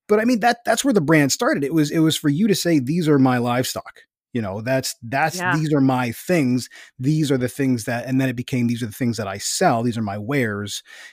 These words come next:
Speaker 1: And, you know, then you associate quality or, or whatever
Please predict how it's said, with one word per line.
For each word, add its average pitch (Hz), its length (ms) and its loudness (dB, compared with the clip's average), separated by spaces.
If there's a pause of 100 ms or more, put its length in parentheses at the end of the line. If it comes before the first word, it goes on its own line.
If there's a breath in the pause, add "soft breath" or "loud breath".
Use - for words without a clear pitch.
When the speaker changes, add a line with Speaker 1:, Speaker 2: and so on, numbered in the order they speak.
(120)
Speaker 1:
And, 131 400 2
you 226 80 0
know, 131 180 0
then 139 360 0
you 135 180 0
associate 127 720 -6
quality 131 600 2
or, 110 460 -4
or 107 260 -14
whatever 120 680 0